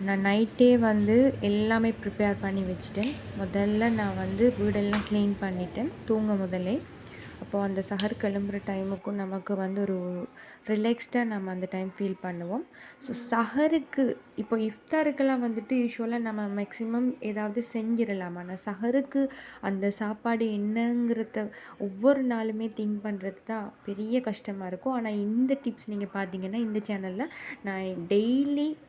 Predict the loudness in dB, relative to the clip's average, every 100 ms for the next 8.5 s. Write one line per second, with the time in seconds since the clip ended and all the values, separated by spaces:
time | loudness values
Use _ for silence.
0 | -8 -4 -2 -2 -2 -2 -2 0 0 -2
1 | -6 -4 0 0 -2 -2 -2 -2 -2 -2
2 | -4 -4 -4 -2 -2 -2 0 -2 -2 -2
3 | -2 -2 2 2 4 2 6 6 6 4
4 | 2 2 2 2 0 -12 -10 -4 -2 0
5 | 0 2 4 2 2 2 6 6 4 4
6 | 2 0 0 2 0 -4 -20 -20 -20 -20
7 | -20 -20 -20 -2 4 6 8 8 6 4
8 | 6 6 6 4 2